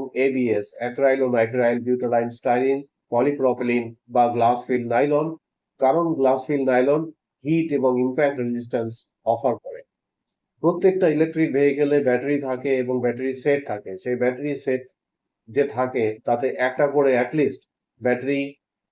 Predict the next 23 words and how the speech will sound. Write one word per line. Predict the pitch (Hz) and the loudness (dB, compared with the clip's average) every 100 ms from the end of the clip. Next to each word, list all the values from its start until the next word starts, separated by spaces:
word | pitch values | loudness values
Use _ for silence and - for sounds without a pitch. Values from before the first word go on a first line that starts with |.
| _ _ _ _ - | _ _ _ _ 0
কভার | 143 160 127 - _ _ _ _ _ _ _ - | 2 2 0 -4 _ _ _ _ _ _ _ -10
থাকে | 110 - - _ _ _ _ _ - 127 | -10 -10 -20 _ _ _ _ _ -6 0
এবং | 135 135 | 0 2
এর | 131 127 | 2 2
অ্যানুয়াল | 131 151 143 | 4 4 4
ডিমান্ড | 139 139 135 113 | 2 2 4 4
already | 139 147 139 123 | 4 2 2 2
দশ | 135 - | 2 0
থেকে | 139 135 127 120 _ _ | -4 0 -2 -4 _ _
পনেরো | 131 135 143 131 | -2 2 4 4
লাখ | 123 120 120 _ - | 4 2 -2 _ -2
চলে | 135 147 151 | 2 2 2
গেছে | 147 165 147 | 0 2 2
এবং | 120 120 113 107 - | 2 0 -2 -4 -2
খুব | 160 - | -2 0
ফাস্ট | 143 131 - - | -2 -2 -4 -8
এটা | 113 - | -6 -6
বাড়ছে। | 80 - 101 _ _ _ _ _ _ _ _ _ _ _ _ - | -8 -8 -20 _ _ _ _ _ _ _ _ _ _ _ _ -4
এটা | 135 170 151 | 2 2 4
basically | 143 151 160 156 151 139 | 2 2 2 2 0 2
টায়ার | 123 143 143 | 2 2 2
ওয়ান | 139 139 143 143 _ _ _ _ 110 98 | 4 2 2 -8 _ _ _ _ -16 -4
ভেন্ডর | 127 151 156 | 0 2 2